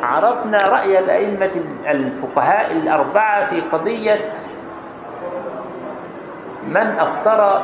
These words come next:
بالجماع متعمدا، هذا هو الت-، هذا هو الترتيب والتركيب، أفطر بأي نوع، بالجماع متعمدا أم ناسيا متعمدا، دال عليه الأئمة الأربعة أن عليه القضاء والكفار،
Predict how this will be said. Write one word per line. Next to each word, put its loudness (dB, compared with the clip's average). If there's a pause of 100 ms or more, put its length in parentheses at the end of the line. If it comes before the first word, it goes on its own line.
بالجماع 0 (280)
متعمدا، 0 (140)
هذا 4
هو 4
الت-، -4
هذا 4
هو 2
الترتيب 0
والتركيب، 0 (420)
أفطر 0 (600)
بأي 2
نوع، 2 (120)
بالجماع 0 (520)
متعمدا 0
أم -4
ناسيا 2 (140)
متعمدا، 0 (840)
دال 4
عليه 2
الأئمة 0
الأربعة 0
أن -2
عليه 0
القضاء -2
والكفار، -4